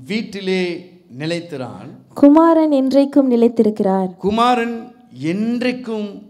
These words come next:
Speaker 1: நிலைத்திருக்கிறார்.
Speaker 2: ஆகையால்,
Speaker 1: ஆகையால்,
Speaker 2: குமாரன் உங்களை விடுதலையாக்கினால்,
Speaker 1: குமாரன் உங்களை விடுதலையாக்கினால்,
Speaker 2: மெய்யாகவே விடுதலை ஆவீர்கள்.
Speaker 1: மெய்யாகவே நீங்கள் விடுதலை ஆவீர்கள்.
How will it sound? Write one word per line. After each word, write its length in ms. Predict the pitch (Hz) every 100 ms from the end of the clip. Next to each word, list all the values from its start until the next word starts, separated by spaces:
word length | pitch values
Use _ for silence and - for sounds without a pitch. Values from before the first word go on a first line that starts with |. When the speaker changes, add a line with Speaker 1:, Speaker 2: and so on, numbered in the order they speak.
| _
Speaker 1:
நிலைத்திருக்கிறார். 920 | 117 151 156 156 127 127 117 98 - -
Speaker 2:
ஆகையால், 840 | 233 277 262 214 185 220 262 - -
Speaker 1:
ஆகையால், 540 | 131 127 131 123 202
Speaker 2:
குமாரன் 460 | 277 277 311 330 311
உங்களை 320 | 294 277 269
விடுதலையாக்கினால், 1000 | 247 254 262 254 220 - - 196 180 185
Speaker 1:
குமாரன் 720 | 151 170 202 247 254 262 254
உங்களை 580 | 226 190 190 180 175 -
விடுதலையாக்கினால், 1040 | 131 160 156 156 151 151 143 131 131 196 226
Speaker 2:
மெய்யாகவே 680 | 240 262 277 302 311 302
விடுதலை 400 | 277 262 254 247
ஆவீர்கள். 760 | 226 220 214 208 190 196 185 185
Speaker 1:
மெய்யாகவே 1160 | 127 160 208 254 285 277 269 247 233 226 226 220
நீங்கள் 600 | 175 185 175 175 170 165 170
விடுதலை 720 | 139 160 156 151 147 135 131
ஆவீர்கள். 760 | 123 143 139 127 120 139 110